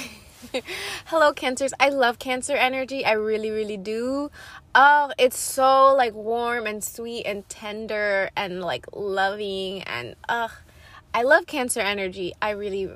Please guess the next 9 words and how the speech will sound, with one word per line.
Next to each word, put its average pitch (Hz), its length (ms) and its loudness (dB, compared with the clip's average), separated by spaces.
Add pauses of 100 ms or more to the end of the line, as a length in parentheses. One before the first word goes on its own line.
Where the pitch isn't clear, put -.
(120)
I 208 280 -6
love 202 200 -8
Cancer 196 260 -14
energy. 208 460 -14 (480)
So 262 340 4
I 269 140 6
wanna 359 240 -2
talk - 340 2
about 226 460 2